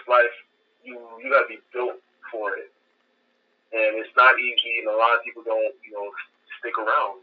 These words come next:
A lot of people just do their four years and get out. Some of us,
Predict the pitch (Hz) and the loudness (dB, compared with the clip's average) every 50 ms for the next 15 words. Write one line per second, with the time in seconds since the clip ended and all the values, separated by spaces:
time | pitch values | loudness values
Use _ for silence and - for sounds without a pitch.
0 | _ - 98 107 123 143 143 135 120 117 113 - - 117 113 110 110 - - 120 | _ -2 2 4 4 4 4 0 -6 -10 -12 -12 -12 -10 -8 -8 -8 -8 -8 -10
1 | 117 113 117 120 - - 101 101 - - - - - - - 571 - _ _ _ | -8 -4 0 0 -2 -2 -4 -14 -6 0 2 4 4 4 4 0 -4 _ _ _
2 | _ _ _ _ _ _ _ _ _ _ _ _ _ _ _ - - - - - | _ _ _ _ _ _ _ _ _ _ _ _ _ _ _ -6 -4 -4 -2 -2
3 | - 107 107 107 | 0 2 2 2